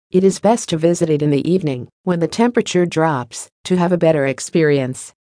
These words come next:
Eight. Pasar Malam Jalan Tuanku Abdul Rahman.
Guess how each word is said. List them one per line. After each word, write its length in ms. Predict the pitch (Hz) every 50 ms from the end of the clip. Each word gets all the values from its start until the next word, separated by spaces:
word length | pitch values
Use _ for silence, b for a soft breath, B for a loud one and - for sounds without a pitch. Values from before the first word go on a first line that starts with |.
| _ _ _ _ _ _ _ -
Eight. 340 | 175 165 156 147 139 - - _ _ _ _ _ _ _ _ -
Pasar 340 | - 196 196 196 - 175 165
Malam 380 | 160 160 151 151 156 160 160 151
Jalan 500 | 147 165 165 165 156 139 135 143 156 156
Tuanku 600 | - 214 208 202 196 185 185 180 170 165 156 147
Abdul 380 | 151 160 151 - 139 160 170 175
Rahman. 480 | 170 165 160 151 143 131 123 117 120